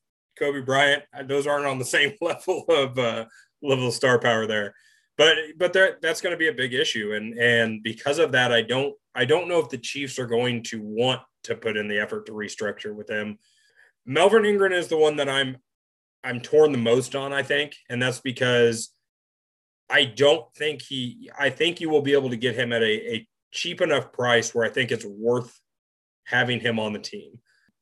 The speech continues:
And I would like to see him for what I've seen so far. Again, this is a very limited sample size we've seen of Melvin Ingram on the Chiefs.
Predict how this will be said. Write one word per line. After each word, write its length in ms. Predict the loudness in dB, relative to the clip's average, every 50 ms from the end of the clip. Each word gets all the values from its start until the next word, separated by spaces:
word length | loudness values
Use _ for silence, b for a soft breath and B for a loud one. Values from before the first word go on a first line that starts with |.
| _ _ _ -2
And 140 | 0 2 4
I 120 | 4 4
would 160 | 4 4 2 0
like 220 | 0 -2 -2 -2
to 80 | -4 -4
see 160 | 0 2 2
him 180 | 2 2 -2
for 140 | 0 0 2
what 180 | 4 4 4 4
I've 160 | 4 2 2
seen 300 | 0 -4 -4 -4 -4 -4
so 160 | 0 0 2 2
far. 160 | 2 0 0
Again, 200 | 0 -2 -2 -2
this 100 | -4 -6
is 80 | -6
a 40 | -2
very 220 | 0 2 2 2 0
limited 480 | -2 -4 -4 -2 -2 -4 -6 -6 -4
sample 280 | -2 -2 -2 -2 -2 -6
size 260 | -4 -2 -2 -2 -2
we've 140 | -4 -8 -6
seen 180 | -6 -6 -6 -4
of 60 | -2
Melvin 320 | 0 0 0 0 -2 -6
Ingram 240 | -6 -6 -6 -8 -8
on 80 | -10 -12
the 60 | -14
Chiefs. 340 | -6 -4 -4 -4 -4 -6 -8